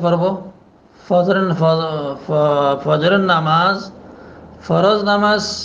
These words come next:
দুই রাকাত, কেউ যদি চার রাকাত পড়ে, এটা হবে না। কেন? এটা বেদাত। কেউ জোহরের নামাজ, মাগরিবের নামাজ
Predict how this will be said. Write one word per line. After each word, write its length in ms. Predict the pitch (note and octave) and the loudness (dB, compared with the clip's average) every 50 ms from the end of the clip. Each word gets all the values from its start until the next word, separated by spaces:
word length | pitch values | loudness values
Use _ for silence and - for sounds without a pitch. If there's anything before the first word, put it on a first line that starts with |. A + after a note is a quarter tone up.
| - - - - - - - - - - - - - - - | -12 -14 -16 -18 -20 -20 -20 -20 -20 -20 -20 -20 -14 -8 -2
দুই 180 | F3 D#3+ F#3 G3 | 2 4 4 4
রাকাত, 400 | F#3 E3 C3+ - C3 B2 - - - - - - - - - - - - - - - - - - - - - - - - - - | 4 2 0 -2 -8 -12 -14 -18 -20 -20 -20 -20 -20 -20 -20 -20 -20 -20 -20 -20 -20 -20 -20 -20 -20 -20 -20 -20 -20 -20 -8 -4
কেউ 140 | - E3 F3 | 0 2 2
যদি 160 | F#3 F#3+ F#3 | 2 2 2
চার 220 | F3+ G3 G3 G3 | 2 2 2 2
রাকাত 220 | G3+ G3+ F#3+ G3+ G3 G3 | 2 2 2 2 0 0
পড়ে, 300 | G3+ G#3 G#3+ A3 A#3 D4 D4 - - - - - - - - - - - - - - | 0 0 0 2 0 -2 -4 -8 -12 -16 -20 -20 -20 -20 -20 -20 -20 -20 -20 -12 -6
এটা 140 | - F3 D3+ | -2 0 2
হবে 220 | E3 F3 D#3+ D3+ | 2 2 0 -2
না। 140 | B2 A2+ A2 - - - - - - - - - - - - - - - | -4 -8 -10 -16 -18 -20 -20 -20 -20 -20 -20 -20 -20 -20 -20 -16 -6 -4
কেন? 140 | E3+ F#3+ G3+ A3+ C#4 C4+ - - - - | -2 0 0 0 0 -2 -6 -10 -12 -8
এটা 160 | - E3 F3+ D#3+ | -4 -2 -2 -2
বেদাত। 520 | D3 C3+ C3+ B2+ B2 A#2+ - - - - - - - - - - - - - - - - - - - - - - - - | -2 -2 -2 -4 -6 -8 -10 -14 -18 -18 -20 -20 -20 -20 -20 -20 -20 -20 -20 -20 -20 -20 -20 -20 -20 -20 -20 -10 -2 2
কেউ 160 | G#3+ G3+ G3 | 2 2 4
জোহরের 320 | F3+ F#3+ F#3 G#3+ A3+ G#3+ | 4 4 4 4 2 2
নামাজ, 640 | G3+ G3 F#3 E3+ E3 E3 E3 E3+ D#3+ D#3+ D#3+ - - - - _ - - - - - - - | 2 2 2 2 2 0 0 0 -2 -6 -10 -12 -18 -20 -20 _ -20 -20 -20 -20 -16 -6 -2
মাগরিবের 320 | F3 F#3+ G#3 G#3 G#3+ G#3+ | 0 2 2 2 2 2
নামাজ 580 | G#3 G3+ G#3 G3+ G3 G3 F#3+ F#3 F3 - - - | 2 2 2 2 2 2 0 0 -2 -4 -8 -14